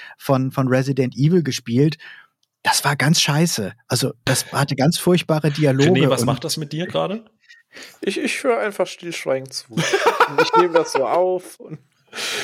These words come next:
Speaker 2: Hast du so ein
Speaker 1: Ähm,
Speaker 2: Stressband,
Speaker 1: also,
Speaker 2: so ein
Speaker 1: al-,
Speaker 2: Gummiband gespannt?
Speaker 1: also, also, also bei, ich, also ich,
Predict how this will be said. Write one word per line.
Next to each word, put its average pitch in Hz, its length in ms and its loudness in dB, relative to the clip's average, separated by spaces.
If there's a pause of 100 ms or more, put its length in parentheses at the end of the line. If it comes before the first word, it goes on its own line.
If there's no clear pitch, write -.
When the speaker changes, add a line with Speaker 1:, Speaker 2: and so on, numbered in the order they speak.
(400)
Speaker 2:
Hast 135 140 -2
du 170 60 -2
so 123 100 4
ein - 20 -
Speaker 1:
Ähm, 123 60 0
Speaker 2:
Stressband, 131 520 0
Speaker 1:
also, - 80 -8
Speaker 2:
so 156 60 -2
ein 139 60 2
Speaker 1:
al-, 147 60 2
Speaker 2:
Gummiband 196 420 -2
gespannt? 185 300 -2
Speaker 1:
also, 135 180 0 (380)
also, 127 220 0 (220)
also 156 220 2
bei, 131 300 4 (100)
ich, 135 160 -8 (160)
also 135 140 0
ich, 139 180 -2